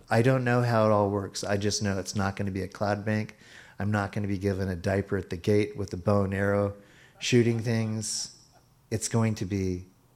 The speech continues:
everything that is superior to anything that causes us to marvel. In every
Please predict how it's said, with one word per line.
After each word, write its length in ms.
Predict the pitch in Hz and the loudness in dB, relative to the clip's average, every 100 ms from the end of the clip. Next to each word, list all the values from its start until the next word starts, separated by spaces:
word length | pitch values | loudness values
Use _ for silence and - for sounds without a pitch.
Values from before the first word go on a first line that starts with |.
| - | 0
everything 720 | 120 117 120 - 120 117 110 _ _ _ _ | 0 2 -2 -2 -2 -4 -8 _ _ _ _
that 140 | 110 | -2
is 140 | 101 - | 0 0
superior 560 | 101 - 113 107 107 104 | -2 -2 0 0 0 -2
to 140 | - - | -6 -4
anything 640 | 117 107 104 98 90 87 90 - _ _ _ | 0 2 2 0 -4 -4 -10 -16 _ _ _
that 180 | 104 - | -8 -6
causes 480 | - 107 104 101 95 | -2 0 0 0 -2
us 160 | 92 - | -2 -4
to 120 | 101 | -4
marvel. 720 | 92 90 92 87 85 92 104 - _ | -2 0 0 -2 -6 -10 -12 -18 _
In 140 | 104 98 | -8 -2
every 440 | 101 104 113 110 | 0 2 2 0